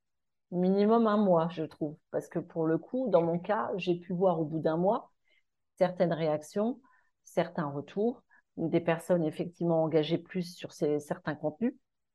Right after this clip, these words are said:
et moins dans d'autres. Et puis, tu comprends qu'effectivement, il peut y avoir aussi des phénomènes d'usure dans les contenus. Donc, en fait,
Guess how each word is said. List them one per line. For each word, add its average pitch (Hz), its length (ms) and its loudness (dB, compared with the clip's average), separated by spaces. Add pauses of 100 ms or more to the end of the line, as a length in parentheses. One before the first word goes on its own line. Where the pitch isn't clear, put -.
et 190 100 6
moins 202 280 4
dans 226 140 0
d'autres. 160 380 -4 (640)
Et - 80 2
puis, 170 180 -2
tu 175 120 -4
comprends 180 400 -2
qu'effectivement, 180 760 -2
il 214 140 0
peut 165 120 -2
y 143 80 2
avoir 160 220 2
aussi 185 280 -2
des 196 140 2
phénomènes 262 600 2
d'usure 233 380 0
dans 151 120 0
les 151 120 -2
contenus. 151 420 -8 (440)
Donc, 214 360 4
en 180 120 4
fait, 320 220 0